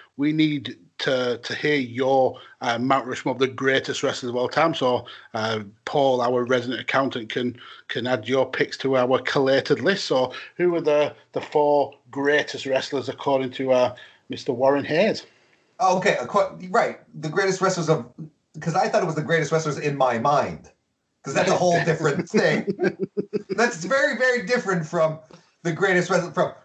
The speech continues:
Speaker 2: Ric Flair, Stone Cold, Stone Cold Steve Austin, uh, uh, Shawn Michaels. You know, 'cause what I consider,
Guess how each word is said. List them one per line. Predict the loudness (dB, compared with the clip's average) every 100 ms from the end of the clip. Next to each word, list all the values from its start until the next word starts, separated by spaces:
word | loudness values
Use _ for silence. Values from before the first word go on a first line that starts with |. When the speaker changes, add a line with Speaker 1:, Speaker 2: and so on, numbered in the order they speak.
| -4
Speaker 2:
Ric | -2 -2
Flair, | -4 -6 0 2 2 2 0 -2
Stone | -2 0 0
Cold, | 0 0 -2
Stone | -10 -12 0 0 2
Cold | -2 -2
Steve | 0 4
Austin, | 4 2 -2 -4 -2
uh, | -4 -4 -8 -18 -4
uh, | 0 0
Shawn | 0 0 2 2
Michaels. | 2 0 -2 -8 -10 -20 _ _
You | -2
know, | 0 -2
'cause | -6 -8 -14 -20 -20 _ _ -2
what | 2 2
I | 2
consider, | 0 2 2 0